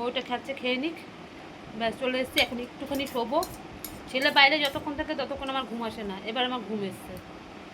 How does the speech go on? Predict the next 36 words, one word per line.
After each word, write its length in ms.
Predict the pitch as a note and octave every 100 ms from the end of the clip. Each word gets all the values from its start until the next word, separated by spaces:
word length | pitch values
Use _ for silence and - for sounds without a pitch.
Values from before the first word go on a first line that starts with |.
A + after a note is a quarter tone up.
| -
এবার 140 | A3 A#3+
একটুখানি 320 | B3 B3 B3+ B3
শোবো, 200 | B3 D4+ F4
শুয়ে 240 | - B3+ F4 - - - - - -
আবার 180 | A3+ B3+ B3
সাড়ে 160 | A#3 A#3
সাতটা 220 | A#3 C4
থেকে 200 | B3+ B3+ B3
পড়া 220 | A#3 B3+ A#3+
আছে, 160 | - D#4+ - - - - - -
সাতটার 280 | A#3 - A#3+
সময় 180 | B3 B3
আবার 160 | A#3+ A#3+
ওকে 180 | A#3+ A#3+
নিয়ে 180 | B3 B3 - G#3
যেতে 180 | A#3 B3
হবে 140 | A#3+ B3+
উত্তরপাড়া। 520 | B3 A3+ A#3+ A#3 A#3+ D4+ - - - - - - - - - - - - A3+
অনেক 200 | A#3+ B3
কাজ, 160 | A#3+ G#3+ A3+
অনেক 200 | A#3+ -
কাজ, 140 | G#3+ G3 -
ঠিক 120 | B3 D#4
আছে, 200 | E4+ C#4+ - -
আবার 180 | A#3+ B3
পরে 200 | A#3+ A#3+ A#3+
কথা 200 | A3 A3+
হবে। 160 | A3 G3+ - - - - - - - -
শুভ 140 | D4 D#4+ D#4+
সন্ধ্যা 240 | D4 D#4+ D#4
বন্ধুরা, 400 | D4+ D#4 D4+ D4+ D#4+ - - - - - - - -
এ 60 | B3
দেখো 200 | C4+ D4
রেডি 220 | D4+ D4 D4+
হয়ে 160 | D4+
গেছি, 260 | D4+ D4